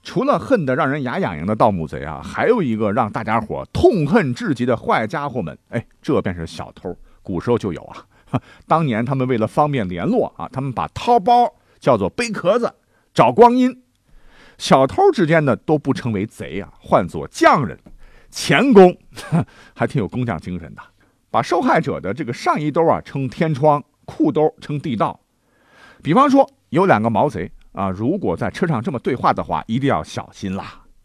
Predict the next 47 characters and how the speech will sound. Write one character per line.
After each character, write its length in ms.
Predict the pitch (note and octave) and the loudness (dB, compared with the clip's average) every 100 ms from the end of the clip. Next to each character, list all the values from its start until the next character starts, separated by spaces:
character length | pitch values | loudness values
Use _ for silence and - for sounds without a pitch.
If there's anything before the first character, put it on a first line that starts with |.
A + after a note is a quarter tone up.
| _ | _
啊， 120 | C3 | -6
说 460 | - D#3+ D#3 C#3 B2+ | -6 -6 -4 -4 -6
山 340 | - A3 G#3 | -2 -2 -2
后 400 | F#3+ G3 D#3 C3+ | -2 2 2 0
有 100 | C3+ | -2
一 100 | E3+ | -2
个 100 | F#3 | 0
老 180 | D3+ C#3 | 0 0
仓， 420 | - A#3 C4 B3+ - _ - - | 4 6 6 2 -10 _ -20 -8
上 320 | - D4 F#3 | 2 4 4
天 240 | - A3 | 0 -2
窗 320 | G3+ G3+ G#3 F#3+ | 0 2 4 2
有 120 | C3 | 0
安 220 | G#3+ B3 | 0 -2
头， 400 | F#3 D3+ A3+ - - - | 2 4 4 2 -8 -2
我 100 | F3+ | 2
们 180 | E3 E3+ | 2 0
挖 180 | C4 B3 | 0 4
完 200 | G3+ A3 | 4 2
以 120 | A#2 | -2
后 260 | - F#3 A2 | 0 0 0
接 240 | - C4+ | -4 -6
地。 220 | C#4 C4+ - _ _ _ - - | -4 -8 -10 _ _ _ -20 -4
意 140 | C3+ | -2
思 100 | G#2+ | 0
就 100 | G#2+ | -4
是 60 | G2 | -2
说 160 | A2+ | -2
我 100 | G2+ E2 | -2 -4
身 160 | D3+ | -6
后 120 | D#3 | -2
啊 100 | A2 | -4
有 100 | D2 | -4
一 60 | D#2+ | -8
个 80 | A2+ | -8
老 140 | C#2+ | -10
头， 340 | C#2 - D#2+ - _ - - | -12 -12 -12 -12 _ -20 -14
上 320 | - G3 D3+ | 0 0 0
衣 120 | F#3+ | -2
口 180 | G3 A2+ | -2 -2
袋 100 | C#3 | 0
有 140 | G#2+ | -2
钱， 280 | F2 - G2+ - - | -6 -8 -8 -10 -10
咱 100 | - | -6
们 100 | G#2 - | -6 0
偷 180 | C4+ | 2
了 120 | A#3+ | 2